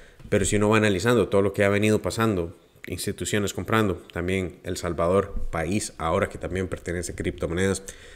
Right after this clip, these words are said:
fundamentalmente todo se mantiene fuerte, simplemente hemos tenido un precio bajo. Pero comprar activos en precios bajos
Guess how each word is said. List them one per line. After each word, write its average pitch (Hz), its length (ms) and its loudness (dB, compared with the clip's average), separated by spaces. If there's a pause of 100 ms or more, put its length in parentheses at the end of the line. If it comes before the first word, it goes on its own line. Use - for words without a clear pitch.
(160)
fundamentalmente 95 720 0
todo 104 180 4
se 90 80 -2
mantiene 85 320 -2
fuerte, 98 520 2 (280)
simplemente 95 540 0
hemos 95 220 0
tenido 92 260 -2
un 90 80 -4
precio 92 340 2
bajo. 92 340 0 (640)
Pero 92 360 4 (220)
comprar 110 400 4
activos 107 520 4
en 82 140 -6
precios 92 560 0
bajos 107 560 2